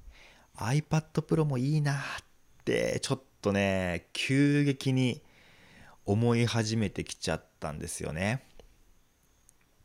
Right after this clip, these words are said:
で、まあ、これに関しては、一度はiPadを使ってみたいっていう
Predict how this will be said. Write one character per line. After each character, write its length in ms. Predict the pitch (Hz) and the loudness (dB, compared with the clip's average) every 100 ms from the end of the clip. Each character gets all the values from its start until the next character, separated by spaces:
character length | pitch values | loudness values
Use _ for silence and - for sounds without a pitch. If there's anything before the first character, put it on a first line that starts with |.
| _ - | _ -8
で、 580 | 95 90 87 85 85 - - - - _ | -2 0 0 -2 -6 -10 -20 -20 -20 _
ま 100 | - | -10
あ、 60 | - - - _ _ _ _ _ - | -10 -16 -20 _ _ _ _ _ -8
こ 120 | - | 0
れ 120 | 151 | 2
に 80 | 175 | 4
関 200 | 202 180 | 4 4
し 40 | |
て 100 | - | 4
は、 280 | 85 87 78 - _ _ - | 2 2 0 -8 _ _ -4
一 280 | 127 - 208 | -4 0 2
度 120 | 214 | 4
は 320 | 117 87 - _ _ _ _ _ _ _ | 4 2 -4 _ _ _ _ _ _ _
iPad 480 | 123 160 190 180 - | 0 2 2 0 -2
を 20 | |
使 240 | - - 135 | -4 -4 -4
っ 40 | |
て 140 | - | 0
み 100 | 151 | 2
た 120 | 147 151 | 4 2
い 60 | |
っ 20 | |
て 200 | 92 - | 2 -2
い 300 | 85 80 92 | -2 2 2
う 80 | 82 | 2